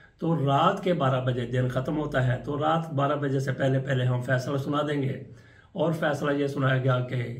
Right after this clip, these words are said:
तहरीक इंसाफ से बल्ले का निशान वापस ले लिया। जैसा कि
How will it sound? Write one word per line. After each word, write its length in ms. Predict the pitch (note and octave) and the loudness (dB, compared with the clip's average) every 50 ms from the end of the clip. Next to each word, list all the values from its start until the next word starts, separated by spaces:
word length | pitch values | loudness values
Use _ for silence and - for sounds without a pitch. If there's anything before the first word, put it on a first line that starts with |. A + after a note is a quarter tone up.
| - - - - | -12 -14 -8 -2
तहरीक 340 | C3+ B2+ B2+ C3 B2 B2 C#3 | 0 2 2 2 2 2 2
इंसाफ 400 | C3 B2+ B2+ - C#3 B2 B2+ - | 0 0 0 -2 -2 -2 -2 -4
से 200 | - C3 A#2+ A#2+ - | -4 -4 -4 -4 -4
बल्ले 260 | - C3 B2 B2+ C3 | -4 -2 0 0 0
का 120 | C3 C#3 C3 | 0 0 0
निशान 500 | C3 B2+ - B2+ B2 A#2+ A#2+ A#2+ - - - - - - - - - _ _ - | 0 0 0 0 0 -2 -2 -6 -8 -12 -14 -18 -20 -20 -20 -20 -20 _ _ -12
वापस 440 | F3+ C3+ C#3 D#3 F3 E3 F#3+ D#3+ F3+ | -6 0 2 2 2 2 2 0 0
ले 140 | D#3+ C#3 C3 | 0 0 0
लिया। 300 | A#2+ A#2 B2 - - - - - - - - - _ _ _ _ _ - | 0 -2 -4 -6 -6 -8 -12 -16 -20 -20 -20 -20 _ _ _ _ _ -12
जैसा 480 | F3+ C3+ B2 D3 D3 D3 C#3+ - E3+ E3 E3 | -8 -4 -2 0 0 0 0 2 2 2 2
कि 120 | D#3+ E3 | 0 0